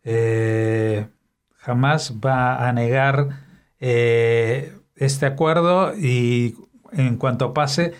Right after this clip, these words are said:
también negará el siguiente y así seguirá siempre. Y si no, va a inventar cosas como esta hambruna en el enclave, de-, dicen que los niños se mueren de hambre y es algo que,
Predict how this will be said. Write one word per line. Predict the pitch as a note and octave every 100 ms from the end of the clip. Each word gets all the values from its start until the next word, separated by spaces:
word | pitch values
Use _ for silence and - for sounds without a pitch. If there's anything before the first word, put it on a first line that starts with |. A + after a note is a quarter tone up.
| - _
también | B2 A#2+ C3+ C3
negará | B2+ B2+ B2
el | B2
siguiente | A#2+ B2 A#2+ C#3+ D3+ C#3 E3 D#3+ B2
y | B2 A#2+
así | A2 - C3+ C3 C3+ - -
seguirá | - A#2 A2+ A#2 A2
siempre. | A#2+ G#2+ G2 G2 - _ _ _ _
Y | -
si | A#2 - A#2+
no, | C3 D3+ D3+
va | C3
a | C3+
inventar | C3 A#2+ A#2+ A#2 C#3 C#3 C#3 - - _
cosas | - B2 - C3+
como | - C3 B2
esta | A#2 - B2 C3+
hambruna | B2 A#2+ C3+ C#3 C#3+ C#3+ C#3
en | B2+
el | A2+ A2
enclave, | A#2 A#2+ D3+ D3+ D3 C3+
de-, | A#2 A#2 A#2
dicen | A2+ B2+ - C3 - - _ _ _
que | C3
los | A#2
niños | C3 C3+ B2
se | C3+
mueren | B2+ C3 B2 B2
de | A#2+
hambre | B2+ C#3+ D3 C#3+ D3
y | C3+ A#2 A2 A2 A#2+
es | B2 -
algo | B2+ B2 B2
que, | - G#2+